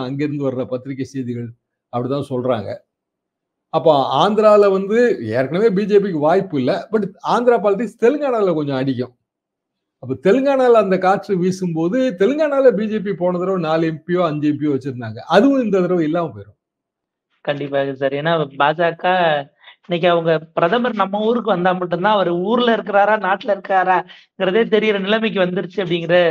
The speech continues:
Speaker 2: ஒரு பார்வை இருக்கு. First phase எலெக்ஷன்னாலும் கூட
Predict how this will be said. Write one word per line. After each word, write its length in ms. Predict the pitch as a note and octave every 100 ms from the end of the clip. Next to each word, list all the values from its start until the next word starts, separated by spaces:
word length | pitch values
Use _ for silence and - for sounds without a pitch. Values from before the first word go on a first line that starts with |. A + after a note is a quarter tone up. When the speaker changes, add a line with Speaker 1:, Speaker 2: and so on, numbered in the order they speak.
| D3 C#3+ - - -
Speaker 2:
ஒரு 180 | G#3+ D#3+
பார்வை 320 | F#3+ G3+ G3
இருக்கு. 260 | F3+ E3 D4+
First 280 | B3 A#3+
phase 180 | D4+ C#4+ B3+
எலெக்ஷன்னாலும் 560 | B3 B3+ A#3 A#3 A#3
கூட 160 | C4